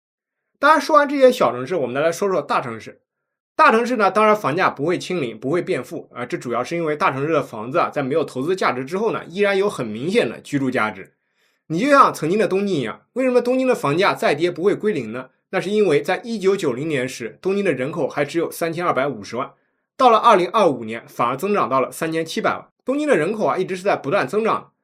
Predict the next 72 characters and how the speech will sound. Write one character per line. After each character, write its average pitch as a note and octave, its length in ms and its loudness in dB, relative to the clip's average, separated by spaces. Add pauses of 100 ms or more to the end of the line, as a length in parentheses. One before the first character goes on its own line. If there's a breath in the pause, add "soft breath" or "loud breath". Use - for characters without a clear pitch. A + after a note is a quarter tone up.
(320)
东 D4 180 -2
京 D4+ 180 -4
呢， D#3 300 0
有 C#3 160 0
大 A#3 160 0
量 F3 160 2
的 C3+ 80 -2
年 B2+ 220 -4
轻 F#3 120 -2
人 G3 140 0
涌 B2+ 180 -6
进 D3+ 140 -4
来， A2+ 140 -6 (140)
外 A3+ 200 4
地 B2+ 100 -4
人 G#2+ 160 -8
涌 B2 160 -6
进 A2 140 -10
来， G2+ 180 -14
而 A#2+ 160 -6
这 G#3+ 120 -4
些 F3+ 120 0
人 C3+ 160 0
呢， C#3 80 -8
是 C#3+ 140 -8
需 E3 140 -4
要 F#3 100 0
买 A#2 240 -6
房 G2+ 240 -10
子 E3+ 100 -8
的， - 140 -4
是 - 160 -12
需 C#3 80 -8
要 C#3 120 -2
租 F3+ 220 -12
房 F#2+ 220 -6
子， F#2 160 -20 (540)
这 D#4+ 100 -4
就 C#4+ 140 2
提 - 160 -4
供 G#3+ 120 2
了 E3 80 0
地 E3 200 -6
区 F3+ 160 0
房 B2+ 200 -6
价 D#3+ 120 -4
的 C3 80 -2
支 D#3 160 -8
撑。 E3+ 180 -10 (140)
当 A3 100 2
然， G#3+ 100 2
这 A3 80 2
也 F3 60 6
不 F3 160 2
是 F3 60 2
说 F3+ 160 2
现 G#3 200 -2
在 D#3+ 120 0
中 F#3 160 -4
国 F3+ 100 -4
一 F#3+ 100 -12
线 F3+ 200 0
城 C3+ 120 -8
市 E3+ 80 -6
的 D#3+ 60 0
房 B2+ 220 -8
子 C#3 40 -6
就 D#3+ 80 -4
可 E3+ 80 -4
以 E3 80 2
不 - 180 -10
卖。 D3+ 260 -6